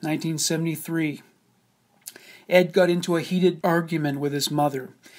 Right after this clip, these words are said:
He decided to blow off steam in his customary way, by finding his next victim.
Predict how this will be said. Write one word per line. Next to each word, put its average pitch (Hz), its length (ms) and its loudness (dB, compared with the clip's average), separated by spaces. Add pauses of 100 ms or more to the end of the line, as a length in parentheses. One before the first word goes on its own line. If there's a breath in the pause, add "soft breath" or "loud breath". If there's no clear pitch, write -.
(120)
He 160 100 -2
decided 180 480 4
to - 60 -8
blow 165 260 2
off 170 240 2
steam 180 520 0
in 160 60 -2
his 147 160 0
customary 151 720 -2
way, 143 400 -2 (520 loud breath)
by 147 160 4
finding 170 460 2
his 139 180 -2
next 160 300 0
victim. 147 560 -4